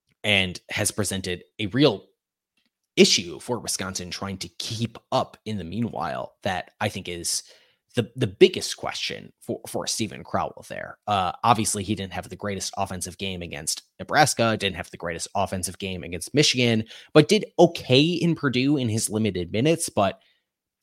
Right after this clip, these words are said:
he, he's having his minutes limited by his, you know, inability to stay on the floor. If he can stay on the floor, I think this Wisconsin team stands a much better chance in these games against tough Big Ten competition.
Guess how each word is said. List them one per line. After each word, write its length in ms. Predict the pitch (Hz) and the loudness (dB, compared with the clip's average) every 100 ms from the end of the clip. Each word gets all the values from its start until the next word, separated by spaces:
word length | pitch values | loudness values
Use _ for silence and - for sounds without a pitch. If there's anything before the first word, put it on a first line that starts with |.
| _ _ | _ _
he, 480 | - - - 135 - | -20 -12 0 2 2
he's 260 | - 139 127 | -2 0 2
having 340 | - 123 139 | 2 2 2
his 180 | 110 98 | 0 -2
minutes 300 | 104 110 - | -2 -4 -2
limited 540 | 107 196 151 98 101 - _ _ _ _ _ | 4 6 6 2 -4 -8 _ _ _ _ _
by 220 | 110 120 | 4 4
his, 440 | 101 107 101 92 - _ _ _ _ _ _ _ - | 4 2 2 0 -6 _ _ _ _ _ _ _ -6
you 100 | 117 | -2
know, 120 | 107 - _ - | -2 -6 _ 2
inability 560 | 165 165 123 117 117 110 | 6 6 6 4 2 2
to 140 | - | -2
stay 260 | - 107 90 - | 0 0 0 -6
on 180 | 98 | -6
the 80 | 87 | -6
floor. 420 | - 135 110 87 - | -6 -2 0 -2 -8
If 80 | - | -10
he 80 | |
can 140 | 110 95 | -10 -8
stay 280 | - 123 117 | -2 -2 -2
on 160 | 107 | -6
the 60 | 92 | -12
floor, 560 | - 104 104 160 185 - | -10 -4 2 2 0 -2
I 60 | |
think 180 | 107 104 | -6 -6
this 180 | 98 - | -8 -8
Wisconsin 460 | 101 - 67 - 90 | -6 -8 -8 -12 -14
team 320 | - 92 - | -14 -16 -16
stands 360 | - 104 87 - - | -10 -8 -8 -12 -10
a 80 | 98 | -10
much 520 | 87 95 110 - 95 | -6 -2 -2 -2 -8
better 260 | 92 - - | -8 -8 -10
chance 580 | - 98 87 - - - - _ - | -6 -6 -6 -4 -4 -4 -16 _ -6
in 400 | 104 87 82 82 - _ - | -4 -4 -6 -12 -16 _ -8
these 160 | 110 - | -6 -6
games 260 | 92 90 | -6 -6
against 280 | - 87 - _ _ | -6 -8 -10 _ _
tough 320 | - 92 - - - | -4 -4 -4 -16 -6
Big 180 | 98 - | -6 -4
Ten 200 | 92 90 | -8 -4
competition. 540 | 95 95 - 135 - | -6 -4 0 0 -2